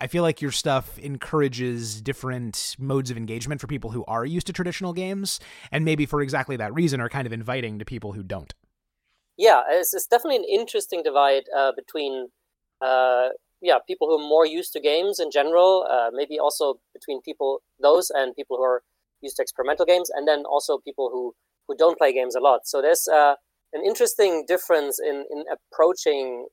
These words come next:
Speaker 2: the object. So I, I feel like, I mean, gamers in general are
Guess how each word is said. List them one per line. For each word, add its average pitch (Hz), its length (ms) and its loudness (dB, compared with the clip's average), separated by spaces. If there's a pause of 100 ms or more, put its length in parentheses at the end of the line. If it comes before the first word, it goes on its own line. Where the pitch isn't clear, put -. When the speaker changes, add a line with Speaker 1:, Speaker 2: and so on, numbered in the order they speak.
Speaker 2:
the 131 80 -4
object. 131 520 -2
So 131 300 -4
I, 147 240 0 (400)
I 190 80 6
feel 294 180 -4
like, 269 180 4 (160)
I 208 60 -2
mean, 214 480 0
gamers 226 360 4
in 180 100 -2
general 156 480 4 (260)
are 139 580 4